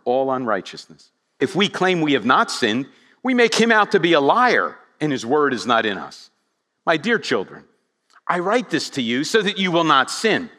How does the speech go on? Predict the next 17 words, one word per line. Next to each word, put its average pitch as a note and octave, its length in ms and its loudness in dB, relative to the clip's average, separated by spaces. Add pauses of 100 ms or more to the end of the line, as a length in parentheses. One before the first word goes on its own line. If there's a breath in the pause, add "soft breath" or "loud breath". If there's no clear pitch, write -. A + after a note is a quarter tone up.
(640 soft breath)
But F#3+ 120 2
if F3 120 -2
anybody B3 420 2
does A#3+ 260 2
sin, A2 420 -2 (360)
we F#3 120 2
have C#3+ 100 2
an C#3+ 80 4
advocate A3+ 580 0
with G3+ 140 -4
the F#3+ 60 -4
Father, C3+ 420 -2
Jesus A3 540 -10
Christ, G#3 380 -4
the C#3+ 100 0
righteous F3+ 460 -2
one. A2 240 -2